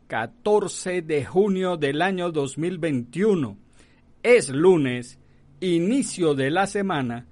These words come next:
inicio de la jornada laboral, y estamos arrancando con bríos, y estos son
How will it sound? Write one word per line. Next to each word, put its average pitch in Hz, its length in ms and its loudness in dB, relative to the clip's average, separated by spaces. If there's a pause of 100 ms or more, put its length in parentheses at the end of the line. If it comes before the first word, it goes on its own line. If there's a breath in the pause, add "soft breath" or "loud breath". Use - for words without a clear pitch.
(380 soft breath)
inicio 226 720 2
de 165 140 4
la 202 180 4
jornada 170 680 2
laboral, 160 640 4 (320 soft breath)
y 196 120 4
estamos 220 580 0
arrancando 233 840 2
con 208 300 4
bríos, 226 640 2
y 214 160 0
estos 214 460 0
son 139 400 0